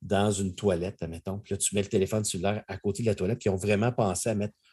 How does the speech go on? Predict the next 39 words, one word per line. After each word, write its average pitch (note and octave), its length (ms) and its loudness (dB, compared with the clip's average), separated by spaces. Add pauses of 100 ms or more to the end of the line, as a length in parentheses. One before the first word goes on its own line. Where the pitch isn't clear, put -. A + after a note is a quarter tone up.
(160)
un F#2+ 120 -4
commentaire. G#2 600 2
Puis - 80 -4
le F#2 60 -2
commentaire, G2 360 0
ça G#2+ 120 0
peut - 80 0
être G2 120 0
comme, « G2 180 0 (360)
Vous - 60 -10
voulez G2 200 2
vraiment F#2 320 -2
détruire G2 360 0
votre F#2 240 -4
téléphone F#2+ 360 -4
cellulaire G2+ 280 -2
en G#2 80 -2
le F#2 60 -2
jetant F#2 320 -4
dans G2 100 -4
la F#2+ 100 -4
toilette ? » A2+ 300 -4 (680)
Tu - 80 4
sais, - 180 6
c'est, - 200 6
c'est D#3 160 8
vraiment F3 320 8
très C#3 320 8
drôle. A#2+ 400 8
C'est - 260 -4
très F3 320 2
réussi, G#2+ 460 0
Martin. A2 400 -2
C'est A2+ 300 -4 (440)
un E3+ 200 6
des B2 180 6
meilleurs C#3 580 6
jeux A2+ 300 2
d'aventure. A2 960 2